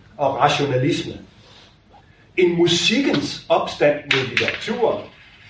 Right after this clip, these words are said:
Mystikkens opstand mod klarhed. Romantikken er alt andet end svagelig sværmeri.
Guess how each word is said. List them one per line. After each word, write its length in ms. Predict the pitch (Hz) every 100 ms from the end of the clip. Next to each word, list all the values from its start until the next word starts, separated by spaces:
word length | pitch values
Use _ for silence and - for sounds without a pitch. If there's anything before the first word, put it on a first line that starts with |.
| - - -
Mystikkens 960 | 151 170 - - 202 226 233 151 - -
opstand 480 | 151 - - 175 165 - - - _ -
mod 220 | 143 143
klarhed. 680 | - 127 123 156 147 127 - - - - - - - - - - -
Romantikken 720 | 170 196 208 196 226 262 254 196
er 120 | 196
alt 480 | 202 - 240 254 - -
andet 480 | 160 170 208 208 175
end 120 | 165
svagelig 880 | - - 139 160 156 185 220 185 -
sværmeri. 880 | - - 156 160 151 143 139 -